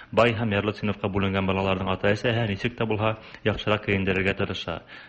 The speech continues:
Ә был ябай мәсьәлә түгел. Хактар эттән дә болай тешләшә. Шул ук балалар киеменә хактар олылардыкыннан һис тә калышмый, хатта артып та китә. Мәсәлән, уртаса сыйфатлы, әмма хәзер модный итәктәр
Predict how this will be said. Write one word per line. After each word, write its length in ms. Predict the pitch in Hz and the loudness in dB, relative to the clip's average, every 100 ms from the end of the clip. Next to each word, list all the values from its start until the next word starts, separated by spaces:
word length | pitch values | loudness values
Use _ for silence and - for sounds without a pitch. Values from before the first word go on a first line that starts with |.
| - | -6
Ә 140 | 104 | -4
был 160 | 98 120 110 | 0 2 2
ябай 240 | 101 107 | 2 0
мәсьәлә 320 | 95 107 101 101 | -2 -2 -2 -4
түгел. 320 | 101 90 82 82 - - - | -6 -6 -6 -10 -16 -18 -12
Хактар 320 | 101 - 120 | -10 -4 -2
эттән 320 | 107 - 107 | -2 -2 0
дә 80 | 104 | 2
болай 240 | 101 101 | 2 2
тешләшә. 540 | 104 - 104 - 92 85 92 - | 0 -2 -2 -2 -6 -6 -12 -16
Шул 240 | - - 113 | -6 2 2
ук 140 | 113 | 4
балалар 260 | 101 101 101 | 2 4 2
киеменә 440 | - 98 98 101 | 2 0 2 0
хактар 400 | - 98 - 123 123 - - | 0 -2 2 0 -2 -12 -6
олылардыкыннан 680 | 110 101 98 95 - 113 104 | -2 2 2 0 0 0 0
һис 160 | 104 - | -2 -6
тә 100 | 107 | -6
калышмый, 400 | 101 101 101 95 | -4 -2 -2 -4
хатта 400 | - 107 - 101 | -2 -4 -2 2
артып 320 | 98 - 104 | 2 2 -2
та 80 | - | 0
китә. 320 | 104 104 95 85 95 - 110 | -2 0 -2 -4 -6 -8 -2
Мәсәлән, 400 | 110 120 113 113 | 0 4 4 2
уртаса 340 | 110 120 120 | 0 0 0
сыйфатлы, 520 | - 117 110 - 107 | -4 -2 -4 0 0
әмма 320 | 110 113 110 - | 2 2 0 0
хәзер 300 | 104 101 101 | 0 2 4
модный 420 | 110 107 104 98 | 4 4 0 -2
итәктәр 480 | 101 95 - 113 | -2 -6 -2 -2